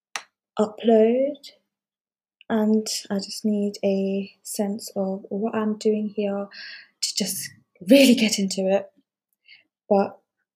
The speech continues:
yeah, here we go. So, how important is our life really? To me, life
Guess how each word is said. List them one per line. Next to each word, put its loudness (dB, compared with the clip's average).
yeah, 4
here 2
we 2
go. -4
So, -6
how -2
important -2
is -4
our 0
life -2
really? -4
To 2
me, 4
life 4